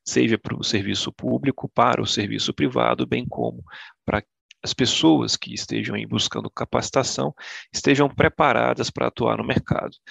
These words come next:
Porque o grande desafio das empresas privadas é o quê? É ter pessoa capacitada para trabalhar nisso. O desafio das empre-, da, das prefeituras, enfim, é o quê? É conseguir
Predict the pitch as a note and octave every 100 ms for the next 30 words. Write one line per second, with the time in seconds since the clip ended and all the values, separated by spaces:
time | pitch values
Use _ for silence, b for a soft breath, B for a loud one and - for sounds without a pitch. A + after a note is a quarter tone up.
0 | B _ - D#3 D3 D#3+ D3+ C3+ B2+ A#2
1 | C3+ C3 B2 A#2 A2+ G#2 B2 C3+ C3 G2
2 | - - G2+ A2 A2+ A2 G#2+ G#2+ G#2+ -
3 | G2+ - _ - B _ - - C3+ C3
4 | A#2 C3+ C3+ C3+ - - C#3+ - - D3+
5 | F3+ - - - G#2 G2+ G2 G2 - -
6 | - A2+ A2 - - - _ _ B B
7 | B B - A#2+ A#2 A2+ B2+ - D3+ D3
8 | B2 A2+ - - _ - A#2 - A#2 -
9 | G#2+ G2+ G#2+ G#2 - - - - A2+ A2
10 | G#2 A#2 B2+ C3+ A2 G#2 G#2+ A2 - G#2
11 | G2+ - B B B - B2+ - A2 G2
12 | - - - - C#3+ C#3 D3 - C3 D3+